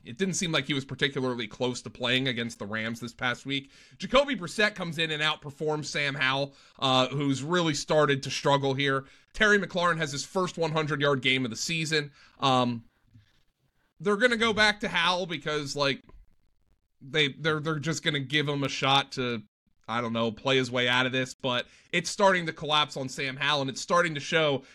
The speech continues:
you know, these franchises that, you know, there's,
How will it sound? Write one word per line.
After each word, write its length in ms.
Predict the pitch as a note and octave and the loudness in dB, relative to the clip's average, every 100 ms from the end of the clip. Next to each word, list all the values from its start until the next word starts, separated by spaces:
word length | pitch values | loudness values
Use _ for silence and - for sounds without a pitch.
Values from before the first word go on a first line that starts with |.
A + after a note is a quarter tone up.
| _ | _
you 120 | D3+ | 2
know, 160 | D#3 D#3 | 4 4
these 220 | D#3 C#3 | 2 -4
franchises 920 | - E3+ F#3+ G3+ E3 C#3 C3+ C3 A#2 | 0 2 2 2 0 0 -2 -6 -4
that, 320 | C#3 C3+ A#2+ - - - - - - - - - _ - | 0 2 0 -6 -20 -20 -20 -20 -20 -18 -18 -20 _ -6
you 80 | D#3 | 0
know, 200 | D#3 A#2+ - - C3+ | 0 -2 -8 -20 -8
there's, 240 | E3 | -6